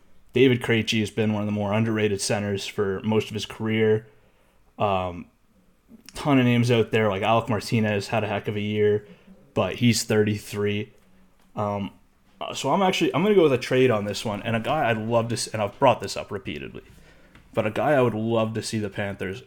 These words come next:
go out and acquire would be Vince Dunn from the Saint Louis Blues. Uh, they're a team that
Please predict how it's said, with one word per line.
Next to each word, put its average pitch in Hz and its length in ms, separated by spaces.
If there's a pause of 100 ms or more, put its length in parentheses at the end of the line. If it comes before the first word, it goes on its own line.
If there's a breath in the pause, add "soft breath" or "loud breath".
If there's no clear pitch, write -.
go 104 200
out - 60
and 107 80
acquire 95 640
would 107 160
be 104 100
Vince 101 340
Dunn 98 500
from 98 260
the 98 120
Saint 95 280
Louis 90 220
Blues. - 480 (1040 soft breath)
Uh, 92 280 (280)
they're 120 180
a 120 80
team 120 380
that - 240